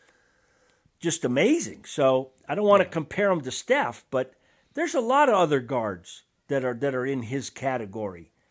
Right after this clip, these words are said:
Speaker 1: and it takes time to develop. You know, we don't have any bigs. We used to say it takes longer for a big guy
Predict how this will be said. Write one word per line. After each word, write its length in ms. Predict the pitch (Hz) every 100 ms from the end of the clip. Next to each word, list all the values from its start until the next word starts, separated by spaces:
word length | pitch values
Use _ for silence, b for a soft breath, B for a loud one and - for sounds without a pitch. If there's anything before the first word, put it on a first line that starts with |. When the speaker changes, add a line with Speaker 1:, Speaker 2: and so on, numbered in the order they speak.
| _ _
Speaker 1:
and 140 | 139 156
it 120 | 165
takes 300 | - 285 -
time 380 | - 214 247 233
to 80 | 165
develop. 640 | 139 120 156 151 98 - _ _ _ _ _
You 80 | 135
know, 60 | 151
we 160 | 202
don't 220 | 339 277
have 300 | 127 202 240
any 140 | 160 131
bigs. 420 | 107 190 190 110
We 100 | 196
used 220 | 359 330
to 100 | -
say 440 | - 160 147 135 b b b
it 140 | - -
takes 300 | 202 175 -
longer 520 | 131 156 214 233 139
for 200 | - 143
a 60 | 123
big 340 | 110 196 262
guy 380 | 127 82 76 -